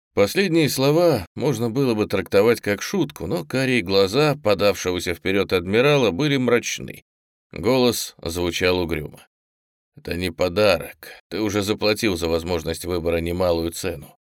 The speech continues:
А возможно, тебе придётся заплатить и жизнью, но сейчас всё зависит только от тебя самого. Прими решение, мой мальчик, выбери свой путь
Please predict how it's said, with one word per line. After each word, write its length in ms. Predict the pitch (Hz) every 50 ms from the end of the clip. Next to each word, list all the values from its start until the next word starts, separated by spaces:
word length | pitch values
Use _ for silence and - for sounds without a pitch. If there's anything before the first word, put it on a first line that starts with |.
| _ _ _ _ _ _ _
А 100 | - -
возможно, 600 | 107 113 117 143 147 131 113 113 110 98 87 82 -
тебе 280 | - 90 95 123 127
придётся 460 | 101 117 107 107 123 117 101 - 107
заплатить 520 | 98 101 92 - 95 101 98 131 123 120 107
и 60 | 110
жизнью, 420 | 107 135 147 120 92 69 73 78
но 300 | 82 101 98 85 73 - - _ _ _
сейчас 440 | _ - - 101 - 95 98 95 85
всё 160 | - - 104
зависит 480 | 87 87 92 98 101 92 - 90 85 -
только 360 | - 92 85 76 73 85 82
от 100 | 82 -
тебя 260 | - 85 82 82 80
самого. 460 | - - - 71 - - - - - _ _ _ _ _ _ _ _ _ _ -
Прими 260 | - - 104 101 92
решение, 460 | - 127 - - 135 117 92 85 80
мой 140 | 73 - 62
мальчик, 560 | 71 73 69 - - - - - - - - _ -
выбери 400 | 95 110 110 101 90 87 78 76
свой 280 | - - 90 92 90
путь 420 | - 127 135 101 - - - -